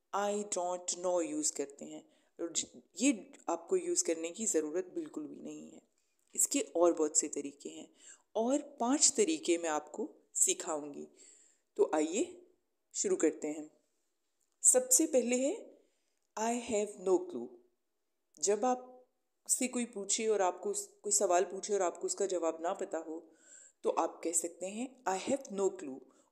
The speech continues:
और ये बहुत इम्प्रेसिव लगेगा। इसका मतलब है, "मुझे बिल्कुल भी नहीं पता।" और, अ, ये इसलिए है, "I have no clue", ज़्यादातर अगर कोई जो है वो अजनबी है, कोई आपसे रास्ता पूछ रहा है या आपको कोई बस स्टॉप का पूछ रहा है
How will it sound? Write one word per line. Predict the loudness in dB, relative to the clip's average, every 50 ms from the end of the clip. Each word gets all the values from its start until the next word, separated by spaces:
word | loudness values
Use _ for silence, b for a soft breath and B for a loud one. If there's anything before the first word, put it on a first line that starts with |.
| _
और | -6
ये | -4 -4
बहुत | -4 -6 -8 -6 -6 -6 -4 -2
इम्प्रेसिव | -4 -6 -2 -2 0 0 0 -2 -2 -2 -4 -4
लगेगा। | -4 -2 -2 0 0
इसका | 2 2 0 -2 -4
मतलब | -8 -10 -6 -6 -6 -6
है, | -4 -6 -6
"मुझे | -6 -4 -4 -4 -4
बिल्कुल | -4 -6 -8 -8 -8 -8 -6 -6 -6 -6
भी | -6 -8 -8
नहीं | -8 -8 -10 -10 -8
पता।" | -6 -6 -6 -6 -8 -10 -12 -14 b b b b b b b b b b b b b b b _ _ _ _ _ _ 2
और, | 4 4 4 0 -6 -4 -2
अ, | -2 -2 -2 -4
ये | -2 0 0 0
इसलिए | 2 4 4 4 4 2 0 2 2 2 2
है, | 2 0 -2 -2 -4
"I | -4 -4 -4 -2 0 0
have | -2 0 0 2 2
no | 2 0 0 -4
clue", | -4 -4 -2 -2
ज़्यादातर | 0 0 0 2 2 2 2 2 2 2
अगर | 0 0 0 0 0
कोई | 0 0 -2 -2 0 -2 -2 -6 -10 -16 _ _ _ _ -10
जो | -2 0 0 0
है | 2 0 -2 0
वो | 2 0
अजनबी | 2 4 8 10 10 8 8 2 -4 -4 -4 -4 -2
है, | -2 -2 -2 -4 -6 -10 B B B B B B B B B
कोई | -4 -4 -4 -2 0
आपसे | -2 -2 4 6 6 8 8 6
रास्ता | 6 8 8 8 8 8 8 6 2
पूछ | 2 -2 -2 2 2 4 4 4
रहा | 2 2 0 -2
है | -4 -4 -6 -6 -8 B B B B B B -2
या | 0 0
आपको | 0 0 -4 -4 -6 -8
कोई | -6 -6 -8 -8
बस | 0 2 4 6 6
स्टॉप | 4 4 2 0 0 0 0
का | -2 -2
पूछ | -2 0 -4 -2 -2 -2 -2 -2
रहा | -2 -2 -2
है | -2 -4 -6 -8 -10